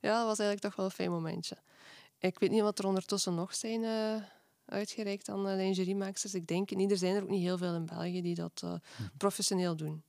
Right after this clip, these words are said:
Speaker 2: Ja.
Speaker 1: Er zijn er een aantal, want ik krijg klanten van Leden,
Speaker 2: Mhm.
Speaker 1: Antwerpen,
Speaker 2: Ah, oké.
Speaker 1: Gent.
Speaker 2: Ja.
Speaker 1: Ook.
Speaker 2: Maar ze komen wel persoonlijk naar jou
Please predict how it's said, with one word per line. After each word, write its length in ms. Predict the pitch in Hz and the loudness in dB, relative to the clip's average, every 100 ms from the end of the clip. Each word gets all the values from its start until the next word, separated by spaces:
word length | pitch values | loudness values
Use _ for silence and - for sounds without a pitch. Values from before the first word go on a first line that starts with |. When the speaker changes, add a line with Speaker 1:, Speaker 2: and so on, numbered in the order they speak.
| _ _ - | _ _ -6
Speaker 2:
Ja. 100 | 110 | -6
Speaker 1:
Er 80 | - _ _ _ _ _ _ _ - | -6 _ _ _ _ _ _ _ -20
zijn 200 | - 180 180 | -2 0 0
er 80 | |
een 160 | 175 - | -2 -4
aantal, 500 | 165 190 220 233 262 - _ _ | -4 -4 -6 -8 -8 -14 _ _
want 220 | - 175 | -6 -2
ik 120 | 214 - | -4 -2
krijg 220 | 196 180 | -2 -2
klanten 460 | - 170 180 196 180 | -2 -4 -2 -4 -4
van 320 | 175 170 160 _ _ _ _ | -4 -4 -6 _ _ _ _
Leden, 580 | 180 170 175 190 208 220 _ _ _ _ | -2 2 2 2 0 -4 _ _ _ _
Speaker 2:
Mhm. 200 | 101 95 131 | -6 -6 -8
Speaker 1:
Antwerpen, 720 | 170 175 180 190 190 - 196 | -4 -4 -2 -4 -4 -6 -4
Speaker 2:
Ah, 140 | 156 95 | -2 -4
oké. 180 | - 127 | -8 -14
Speaker 1:
Gent. 520 | - 165 175 196 - 214 - - _ | -2 0 0 0 0 -2 -6 -20 _
Speaker 2:
Ja. 260 | - 120 - _ _ _ _ _ | -6 -6 -6 _ _ _ _ _
Speaker 1:
Ook. 380 | 262 185 - - _ _ _ - | -2 -2 -4 -18 _ _ _ -4
Speaker 2:
Maar 160 | 147 | -2
ze 60 | 120 | 0
komen 200 | 120 110 | -2 0
wel 140 | 107 | -2
persoonlijk 440 | 131 - 127 117 143 | -2 -4 -4 -4 -2
naar 120 | 110 | -2
jou 240 | 101 101 | 0 -2